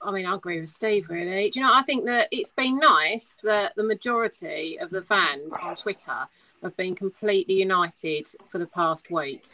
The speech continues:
And it's been really nice to see. You know, I think I put a tweet out about it last night, you know, about Tyler going down to the Premier League and protesting. And I was seeing some negative stuff about that. And, you know, that's,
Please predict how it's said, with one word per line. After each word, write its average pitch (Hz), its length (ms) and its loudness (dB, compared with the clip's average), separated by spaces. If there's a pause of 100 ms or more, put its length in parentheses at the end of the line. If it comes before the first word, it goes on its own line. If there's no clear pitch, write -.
(280)
And 196 140 4
it's - 140 -2
been 220 260 2
really 220 180 4
nice 214 300 4
to - 120 -12
see. 208 180 0
You 185 120 2
know, 185 160 2
I 196 60 0
think - 180 -2
I - 20 2
put 196 180 -8
a - 120 -8
tweet 196 220 2
out 165 160 0
about 170 240 0
it 185 80 0
last 185 340 4
night, 175 300 0
you 202 80 0
know, 190 240 2
about 202 320 0
Tyler 202 480 4
going 180 240 0
down 180 320 -2
to 196 100 -12
the 185 80 -8
Premier 185 380 -6
League 160 400 -2
and 170 180 -8
protesting. 170 720 -4
And 160 100 -4
I 175 120 2
was 190 120 -4
seeing 226 300 -2
some 226 160 -2
negative 208 420 0
stuff - 320 -4
about 156 300 0
that. 160 300 0 (420)
And, 240 100 -2
you 311 60 0
know, 330 180 0
that's, - 280 -4